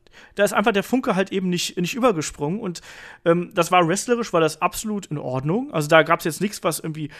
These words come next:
schlecht wäre oder was da zu bemängeln gewesen wäre, aber eben Wrestling ist halt mehr als eine Abfolge von, äh, von Aktionen und da fehlte halt die Emotion und dadurch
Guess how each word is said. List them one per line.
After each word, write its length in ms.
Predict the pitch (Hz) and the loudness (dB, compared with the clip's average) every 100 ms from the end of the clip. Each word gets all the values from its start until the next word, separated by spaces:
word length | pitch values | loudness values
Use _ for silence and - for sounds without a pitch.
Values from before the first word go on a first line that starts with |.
| - - | -20 -12
schlecht 420 | - 247 - - | 4 4 4 0
wäre 200 | 143 135 | -2 0
oder 140 | 156 151 | 0 0
was 100 | 151 | -4
da 80 | 147 | -8
zu 120 | 147 | -6
bemängeln 340 | 143 156 233 | -2 -2 -4
gewesen 320 | 143 135 131 | -6 -6 -4
wäre, 200 | 147 143 | -4 0
aber 220 | 170 180 190 | 2 4 2
eben 240 | 185 226 - - - | 0 -2 -4 -12 2
Wrestling 320 | 156 185 208 | 2 2 -2
ist 160 | 190 180 | -2 0
halt 160 | 151 | 0
mehr 240 | 151 147 - | 2 0 0
als 180 | 170 - | -4 -8
eine 120 | - | -8
Abfolge 420 | - - 165 185 | -8 0 2 2
von, 380 | - 160 165 175 - - - _ - | -4 -4 -4 -4 -8 -20 -20 _ 0
äh, 300 | 165 156 151 151 | 6 6 4 0
von 140 | - 180 | -6 -4
Aktionen 500 | 185 - 277 160 - | -4 -4 -2 -4 -6
und 320 | 147 - - | -10 -6 0
da 80 | 147 | 0
fehlte 380 | - 226 214 | 2 0 0
halt 140 | 175 175 | -2 -2
die 80 | 226 | 0
Emotion 540 | 233 160 - 143 165 | 2 0 -2 -4 -2
und 180 | 220 170 | -4 0
dadurch 320 | 147 156 185 | 0 2 -2